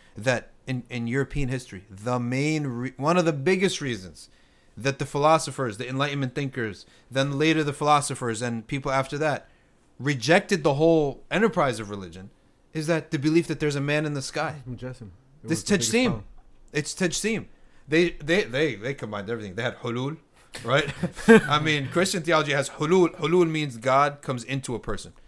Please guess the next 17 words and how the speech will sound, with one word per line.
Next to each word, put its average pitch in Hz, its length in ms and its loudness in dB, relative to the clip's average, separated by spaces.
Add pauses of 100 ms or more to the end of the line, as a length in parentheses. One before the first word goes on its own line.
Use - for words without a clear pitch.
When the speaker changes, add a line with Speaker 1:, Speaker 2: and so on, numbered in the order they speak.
(1300)
Speaker 1:
They 139 60 0
have 139 140 0
hulul. 160 380 0
They 123 80 -4
have 131 180 0
God 147 200 2
having 143 240 -2
a 131 60 -4
son, 123 260 -4 (480)
right? 117 300 -6 (300)
They 135 200 2
have 147 520 4
God 143 260 4
being 156 240 4
in 156 160 2
a 143 80 0
son, 98 240 -6